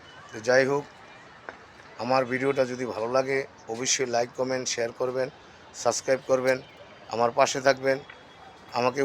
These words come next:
উৎসাহিত করবেন, আমি যেন আপনাদেরকে নতুন নতুন ভিডিও দিতে পারি। এই যে দেখেন, এটা একটা আনার গাছ, ফুল এসে গেছে এবং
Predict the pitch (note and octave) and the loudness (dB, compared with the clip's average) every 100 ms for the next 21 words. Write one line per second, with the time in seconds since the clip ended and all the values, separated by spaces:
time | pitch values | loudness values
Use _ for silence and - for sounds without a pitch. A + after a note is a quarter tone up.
0 | C3 - C#3+ C#3 C#3 C#3 C3 C3+ - - | 0 2 2 2 2 2 2 -2 -4 -14
1 | A#2 A#2 B2 C3 B2 C3 B2 A#2+ B2+ B2 | -6 -4 -2 0 0 -2 -6 -4 -4 -4
2 | A#2+ C3 B2+ B2 B2+ A#2 A#2 B2+ A#2+ A#2+ | -6 -6 -6 -6 -8 -8 -6 -4 -4 -6
3 | B2 A2+ F2+ - - - - - C#3 C#3+ | -2 -2 -2 -10 -20 -20 -20 -8 -4 -2
4 | C#3+ A2 A2 A#2+ C3+ C3+ C#3+ - C3+ C#3 | -2 -4 -6 -4 -4 -2 -2 0 2 2
5 | G#2+ E2 - - - - - - - - | 0 -6 -8 -12 -16 -20 -20 -20 -20 -18
6 | - C#3+ D3 C3 C#3 D3 C#3+ E3+ - A2+ | -4 2 2 2 0 -2 -2 -6 -4 -2
7 | A#2 | -2